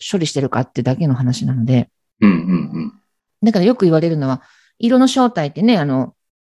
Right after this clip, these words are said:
Speaker 1: 顔料とか線量とか、いわゆる色素でしょって。
Speaker 2: うん。
Speaker 1: 色の色素、元が、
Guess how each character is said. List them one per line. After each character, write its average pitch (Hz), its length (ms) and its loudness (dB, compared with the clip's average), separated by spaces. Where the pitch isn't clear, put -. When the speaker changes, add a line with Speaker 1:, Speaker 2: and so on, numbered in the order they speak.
Speaker 1:
顔 180 260 0
料 170 220 0
と 127 120 -8
か 127 100 -10
線 160 340 2
量 147 180 0
と 135 100 -10
か、 110 140 -8
い 196 80 4
わ 247 60 6
ゆ 220 60 4
る 143 60 2
色 - 300 -4
素 175 160 -2
で 104 100 -4
し - 100 -8
ょ 160 60 -2
っ - 80 -10
て。 - 200 -8
Speaker 2:
う - 60 2
ん。 - 180 -4
Speaker 1:
色 247 220 4
の 277 180 4
色 - 260 -6
素、 160 160 0
元 226 340 4
が、 269 460 2